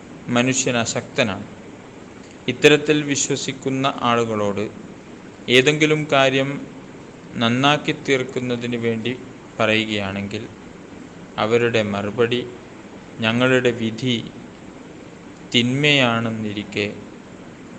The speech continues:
അതിനെതിരെ ഞങ്ങൾക്ക് എന്ത് ചെയ്യാൻ സാധിക്കും?" എന്നതാണ്. അഞ്ചാമത്തെ വിശ്വാസം, ഒരു വ്യക്തി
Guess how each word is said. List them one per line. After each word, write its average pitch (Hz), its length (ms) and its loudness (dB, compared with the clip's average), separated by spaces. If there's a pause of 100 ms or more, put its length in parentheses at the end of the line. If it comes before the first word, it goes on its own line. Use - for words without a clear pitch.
(140)
അതിനെതിരെ 113 800 2 (300)
ഞങ്ങൾക്ക് 110 460 -2
എന്ത് 104 180 -4
ചെയ്യാൻ 104 400 -2
സാധിക്കും?" 98 680 -4 (320)
എന്നതാണ്. 101 440 -6 (1800)
അഞ്ചാമത്തെ 135 540 6
വിശ്വാസം, 120 640 0 (1200)
ഒരു 139 120 6
വ്യക്തി 127 560 2